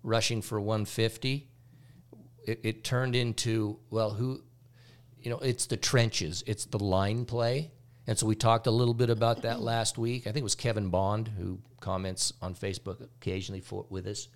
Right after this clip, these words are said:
Speaker 1: He said it's all in the trenches. Well, if you actually think, if you actually look at this game, and I'm saying defense, defense and offense, it was all the line play, and they beat us.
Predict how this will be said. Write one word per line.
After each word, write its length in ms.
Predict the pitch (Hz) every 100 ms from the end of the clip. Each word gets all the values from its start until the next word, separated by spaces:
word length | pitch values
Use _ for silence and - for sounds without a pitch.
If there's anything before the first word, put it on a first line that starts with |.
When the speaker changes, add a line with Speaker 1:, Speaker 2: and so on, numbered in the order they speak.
| - - - -
Speaker 1:
He 160 | 123
said 220 | 110 131 104
it's 100 | 104
all 160 | 110
in 60 | 110
the 80 | 98
trenches. 500 | - 104 101 120 117
Well, 120 | 113
if 100 | 104
you 140 | 143
actually 260 | 147 143 151
think, 280 | 143 131 -
if 160 | 117 160
you 80 |
actually 260 | 160 - 135
look 180 | 135 139
at 120 | 127
this 160 | 135 107
game, 420 | 104 113 123 135 - - - - - -
and 80 | 107
I'm 100 | 113
saying 280 | - 123 113 - - 98
defense, 480 | 107 - 143 143 - - - - - - - - - - -
defense 440 | 139 156 156 143
and 80 | 131
offense, 480 | 127 123 113 92 -
it 80 | 117
was 160 | 113
all 200 | 123 123
the 60 | 117
line 340 | 110 110 120
play, 320 | 110 113 113 110
and 120 | 95
they 140 | 104
beat 180 | 95 90
us. 260 | 82 -